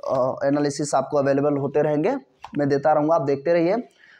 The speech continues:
और महत्वपूर्ण टॉपिक को भी आपको कवर करना है, मैं लगातार आपको वीडियो देता रहूँगा, ठीक है ना।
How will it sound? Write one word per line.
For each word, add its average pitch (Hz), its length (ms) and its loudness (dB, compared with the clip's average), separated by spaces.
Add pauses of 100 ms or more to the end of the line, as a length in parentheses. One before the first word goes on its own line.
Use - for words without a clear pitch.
(140)
और 311 220 0
महत्वपूर्ण 180 460 0
टॉपिक 143 260 0
को 143 140 0
भी 160 140 2
आपको 175 280 0
कवर 135 260 -2
करना 147 300 0
है, 214 380 0
मैं 131 80 -2
लगातार 131 400 0
आपको 127 240 0
वीडियो 147 240 2
देता 117 260 -2
रहूँगा, 110 260 -6
ठीक 151 220 -4
है 185 60 2
ना। 220 180 -2